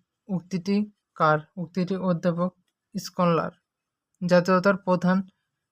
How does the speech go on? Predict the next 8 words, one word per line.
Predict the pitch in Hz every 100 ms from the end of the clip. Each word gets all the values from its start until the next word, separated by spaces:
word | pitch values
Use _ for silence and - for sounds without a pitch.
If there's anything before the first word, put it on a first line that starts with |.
| _
চালিকা | - 170 170 175
শক্তি | 180 165 170
কি? | - 165 170
জাতীয়তার | 170 170 185 180 180
প্রধান | 180 185 180
চালিকা | 175 165 170
শক্তি | 170 170 - 165
দেশপ্রেম। | 156 175 170 - 160